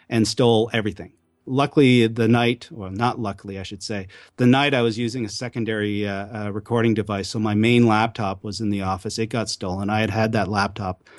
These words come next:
for five years. Every single podcast, for the most part, had been edited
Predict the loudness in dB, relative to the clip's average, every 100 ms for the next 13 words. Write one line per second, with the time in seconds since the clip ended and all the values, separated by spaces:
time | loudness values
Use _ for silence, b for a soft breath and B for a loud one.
0 | B -2 -2 2 4 4 2 0 0 -2
1 | -4 -8 -2 2 2 2 0 -2 -4 -4
2 | -4 -4 -6 -8 -8 -8 -6 -6 -6 -8
3 | -8 -4 -4 -2 0 2 2 -2